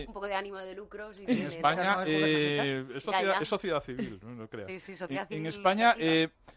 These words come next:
Speaker 1: digamos que los, los partidos del mainstream, y, y, y no hay nadie más mainstream que el, que el pesoe, incluso más que el P P, es un, el P P sube más los impuestos que el pesoe cuando lo dejas, em, tienen un consenso que yo no criticaré por lo demás, porque es fácil hacer demagogia con estas cosas, pero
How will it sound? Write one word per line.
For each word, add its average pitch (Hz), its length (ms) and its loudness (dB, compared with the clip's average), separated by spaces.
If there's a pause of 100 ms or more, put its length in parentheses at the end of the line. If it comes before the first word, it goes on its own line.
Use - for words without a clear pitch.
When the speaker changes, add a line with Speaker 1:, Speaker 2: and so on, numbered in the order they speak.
(140)
Speaker 1:
digamos 170 560 -4
que 160 120 -6
los, 139 200 -4
los 131 260 -8
partidos 143 400 -6
del 143 120 -6
mainstream, 151 580 -10
y, 113 60 -18
y, 87 420 -18 (200)
y - 40 -16
no 98 100 -10
hay 107 80 -8
nadie 104 260 -8
más 92 200 -14
mainstream 110 400 -14
que 98 140 -20
el, 95 220 -18
que - 80 -18
el 85 60 -16
pesoe, 117 380 -8 (640)
incluso 107 360 -12
más 107 180 -8
que - 80 -18
el 98 60 -18
P 104 100 -16
P, - 140 -4
es - 380 -18
un, 95 100 -20 (200)
el - 60 -20
P 78 100 -16
P - 120 -14
sube 117 160 -6
más 90 160 -12
los 82 120 -16
impuestos - 380 -18
que - 80 -18
el 92 60 -16
pesoe 87 320 -18
cuando 92 220 -20
lo 90 60 -20
dejas, - 260 -20 (460)
em, 156 680 -2 (200)
tienen 156 340 -6
un 165 100 -10
consenso 175 540 -8
que 208 100 -8
yo 220 100 -8
no 254 100 -6
criticaré 147 460 -6
por 120 120 -8
lo 117 80 -6
demás, 127 260 -8
porque 104 200 -16
es - 80 -16
fácil 120 260 -12
hacer 107 200 -18
demagogia 107 400 -12
con 113 100 -14
estas 123 200 -16
cosas, 160 280 -14
pero 113 200 -10